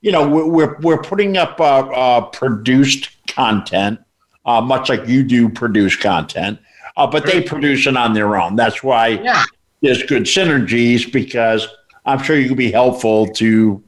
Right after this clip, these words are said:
Speaker 1: you know, many of our clients.
Speaker 2: Well,
Speaker 1: So,
Speaker 2: good. Well, thank
Speaker 1: we'll
Speaker 2: you. I'm,
Speaker 1: definitely
Speaker 2: I,
Speaker 1: help.
Speaker 2: I love it. It's, it's fun to see, you know, companies be able to, um,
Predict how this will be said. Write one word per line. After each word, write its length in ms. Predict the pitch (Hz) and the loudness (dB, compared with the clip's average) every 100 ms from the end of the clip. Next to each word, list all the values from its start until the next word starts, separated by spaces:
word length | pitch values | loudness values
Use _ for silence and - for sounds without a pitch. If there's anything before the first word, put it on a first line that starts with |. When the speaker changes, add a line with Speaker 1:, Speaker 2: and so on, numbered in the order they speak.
| _ | _
Speaker 1:
you 100 | 175 | -4
know, 260 | 139 131 147 165 | 0 0 -2 -4
many 300 | 139 147 127 | -2 0 0
of 120 | 95 | 0
our 140 | 85 | -2
clients. 600 | - 62 76 - - - _ _ _ _ _ _ | -4 -8 -8 -12 -16 -16 _ _ _ _ _ _
Speaker 2:
Well, 120 | 123 | -4
Speaker 1:
So, 180 | 117 90 | 0 2
Speaker 2:
good. 340 | 127 131 107 | 2 0 0
Well, 120 | 101 110 | -2 -4
thank 200 | 123 143 | -2 0
Speaker 1:
we'll 100 | 175 | 2
Speaker 2:
you. 100 | 98 | 2
I'm, 200 | 135 139 | 0 0
Speaker 1:
definitely 200 | 135 117 | -2 -2
Speaker 2:
I, 40 | 117 | 0
Speaker 1:
help. 220 | 110 110 | 0 0
Speaker 2:
I 60 | |
love 280 | 120 123 135 | 0 0 0
it. 120 | 110 - _ _ _ _ _ _ | -2 -8 _ _ _ _ _ _
It's, 280 | 123 123 - | 0 0 0
it's 180 | 143 | 0
fun 320 | - 170 185 170 | 0 -2 -2 -2
to 60 | |
see, 360 | 147 160 156 139 | -2 0 2 2
you 100 | 143 | 0
know, 160 | 131 | -2
companies 460 | 123 147 147 135 113 | -2 -2 -2 -2 -2
be 140 | - | 0
able 180 | 123 120 | 2 0
to, 420 | 113 123 110 107 | 0 0 2 2
um, 240 | 98 98 | 2 -2